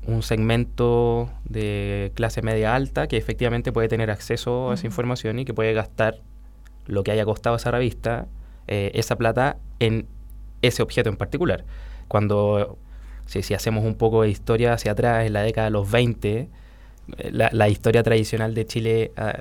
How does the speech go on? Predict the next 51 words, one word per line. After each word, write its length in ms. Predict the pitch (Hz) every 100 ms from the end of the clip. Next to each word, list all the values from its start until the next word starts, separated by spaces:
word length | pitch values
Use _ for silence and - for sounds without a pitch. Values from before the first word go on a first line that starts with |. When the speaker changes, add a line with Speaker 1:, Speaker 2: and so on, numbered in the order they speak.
| - 113
Speaker 1:
o, 260 | 104 107
o 60 | 104
los 200 | 101 98
historiadores 600 | 95 104 107 117 107 -
más 180 | 110 104
bien 140 | 113
tradicionales 540 | 113 107 110 107 113
en 60 | 110
Chile 180 | 123 113
han 80 | 113
dicho 240 | 113 120
que 80 | 110
recién 260 | 104 120
en 120 | 127 123
los 180 | 107 107
veinte, 380 | 127 123 123
después 320 | 113 104 117 113
de 60 |
la 80 | 110
crisis 220 | 113 113
del 120 | 107
parlamentarismo, 840 | 107 113 110 110 113 113 113 110 113 - - - - - -
apareció 460 | 98 104 101 131
en 60 | 120
escena 440 | 113 127 117 113
el 200 | 117 113
problema 460 | 107 110 113 117 113
de 80 | 110
la 140 | 107
cuestión 340 | 101 101 120 110
social 560 | 110 - 113 104 110 - - - -
con 140 | 107 101
el 120 | 98
centenario, 840 | 104 101 110 123 123 131 135 - -
eh, 760 | - 98 95 95 92 87 - -
y, 140 | - -
y 180 | 120 104
que, 340 | 110 107 107
eh, 160 | 110 - - - -
pareciera 400 | 107 104 147 131
ser 240 | 139 135
que 100 | 131
habían 320 | 117 120 117
ciertos 400 | 110 120 - 123
estamentos 480 | 113 113 110 113 120
sociales 380 | 120 - 117 123
que 120 | 123
recién 300 | 110 - 135
en 80 | 127
ese 160 | 123 120
minuto 580 | 123 170 131 110 143